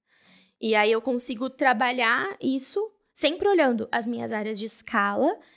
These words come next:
e as minhas outras áreas, que são áreas que vão me trazer uma rentabilidade um pouco maior. E a partir de então, aí sim eu começo a trabalhar canais de atração. Tem uma coisa, tá fazendo um parênteses, que existe muito no e-commerce,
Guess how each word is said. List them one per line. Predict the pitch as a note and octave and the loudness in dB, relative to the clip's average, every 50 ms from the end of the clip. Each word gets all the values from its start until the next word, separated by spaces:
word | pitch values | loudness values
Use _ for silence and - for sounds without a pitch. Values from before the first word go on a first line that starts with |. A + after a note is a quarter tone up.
| _ _ - | _ _ -6
e | C4+ C#4 | -4 -4
as | C4 C4+ | -4 -4
minhas | C#4+ C#4+ D4 D4 C#4+ C#4 | -8 -10 -14 -14 -14 -12
outras | B3 A#3+ A3+ - G3+ - C#4 | -12 -12 -10 -10 -12 -10 -10
áreas, | B3 A3+ A3 B3 A#3+ - | -10 -12 -10 -8 -10 -10
que | - C#4 | -8 -8
são | - - F4 F4 C#4 | -10 -10 -10 -10 -10
áreas | A3+ A3 G#3+ B3 B3 - | -8 -8 -6 -6 -8 -8
que | - C4+ | -8 -8
vão | C4 B3 | -8 -8
me | B3+ | -6
trazer | B3+ C#4+ C4+ A#3+ B3+ | -4 -4 -4 -4 -4
uma | B3+ C4 | -6 -6
rentabilidade | C4 B3+ B3+ - B3 C4+ B3 B3 A#3 A3 A3 B3+ | -8 -10 -12 -12 -12 -10 -8 -6 -4 -6 -6 -6
um | |
pouco | B3 C4 A#3+ B3 B3+ | -8 -10 -12 -10 -10
maior. | C4 D4+ F4+ D#4 A3 F#3+ - _ _ - - - _ - | -8 -6 -4 -4 -4 -6 -8 _ _ -20 -20 -18 _ 2
E | B3+ C4 | 4 4
a | B3+ | 4
partir | - D#4+ D4+ D#4+ D#4+ - - F4+ F#4 F#4+ F#4 | 4 2 0 0 0 -2 -2 -2 -2 -4 -4
de | D#4 D4 | -6 -6
então, | C#4 C4 C4 C4+ C#4+ C#4 D4+ - - - | -8 -6 -6 -4 -2 -2 -2 -4 -4 -4
aí | - C4+ D4 | -4 -2 0
sim | D4 - - D4 | 0 0 0 -2
eu | D4 D4 | -4 -8
começo | D#4+ D4 C#4 C4+ C4+ - | -8 -8 -8 -8 -10 -10
a | - | -10
trabalhar | C#4 C4+ C#4 C4+ C4 B3 C4 | -8 -8 -6 -6 -6 -6 -8
canais | - B3+ B3 A#3+ A#3+ A#3+ | -10 -12 -10 -10 -10 -10
de | B3 | -12
atração. | B3 B3 C4+ C#4 - - G3+ F3+ - _ _ _ - - - - _ | -10 -8 -6 -4 -4 -4 -6 -8 -14 _ _ _ -20 -20 -20 -10 _
Tem | - C4 | 0 0
uma | C#4 D#4 E4+ D#4+ | 2 2 0 -2
coisa, | D#4+ C4 C4+ B3+ - | -2 -4 -4 -4 -6
tá | B3 | -8
fazendo | A3+ C#4 C4 A#3 B3 A#3+ | -8 -6 -6 -4 -4 -6
um | A#3 A3 | -6 -6
parênteses, | A#3 A3 A3+ A3+ A3+ - - - | -6 -6 -6 -6 -8 -8 -8 -8
que | - - B3 | -6 -4 -2
existe | B3+ A#3 G#3+ B3 - - B3+ | -2 -2 -2 -4 -4 -2 -2
muito | B3 C4 C#4+ E4 - E4 | -2 -2 -4 -4 -6 -6
no | D4 B3 | -4 -4
e-commerce, | A3+ - - B3 B3 C#4 C4+ A#3+ A3 G#3 - - | -6 -4 -4 -2 -2 -2 -2 -4 -6 -6 -6 -6